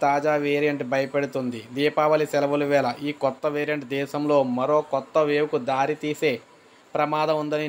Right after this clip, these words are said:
నిపుణులు హెచ్చరిస్తున్నారు. ఇప్పటికే చైనాలో కోవిడ్ కేసుల పెరుగుదలకు కారణమైన కొత్త వేరియంట్ల వల్ల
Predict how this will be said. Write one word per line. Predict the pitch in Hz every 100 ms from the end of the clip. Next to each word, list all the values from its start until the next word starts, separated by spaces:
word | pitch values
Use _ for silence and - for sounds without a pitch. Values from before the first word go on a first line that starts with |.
| 143
నిపుణులు | 143 156 156
హెచ్చరిస్తున్నారు. | 147 143 151 147 - 143 131 110 - - - 147
ఇప్పటికే | - 160 156 160 160 151
చైనాలో | 147 151 151 151 151
కోవిడ్ | 143 151 147
కేసుల | 151 147 143
పెరుగుదలకు | 143 147 147 147 151 151
కారణమైన | 139 139 147 147 139 127
కొత్త | 135 - 151
వేరియంట్ల | 147 143 151 147 147 139
వల్ల | 147